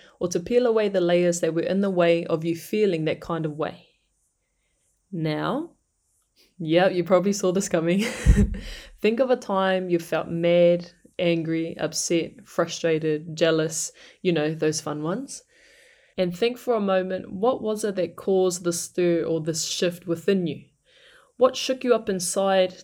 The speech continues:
to bring those feels or thoughts to the light or bring them to the surface? And I hope you don't take this as a pessimist view of the world or of ourselves, because it doesn't mean we can't evolve and learn to adjust the dials, because that's the beauty of it. We can.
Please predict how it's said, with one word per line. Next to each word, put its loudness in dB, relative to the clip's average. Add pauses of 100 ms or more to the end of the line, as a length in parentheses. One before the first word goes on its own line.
to -12
bring 0
those -2
feels 2
or 0
thoughts -2
to -6
the -4
light -2
or -8
bring 0
them -2
to -12
the -6
surface? -4 (360)
And -2
I -2
hope -2
you -4
don't -2
take -6
this -6
as -6
a -4
pessimist -2
view 0
of 2
the -2
world 2
or 0
of -4
ourselves, -4
because -6
it -2
doesn't -2
mean -2
we 2
can't -6
evolve 0 (400)
and 2
learn 2
to -6
adjust -2
the -4
dials, -2
because -4
that's -6
the -10
beauty -2
of -2
it. -16 (100)
We -6
can. -4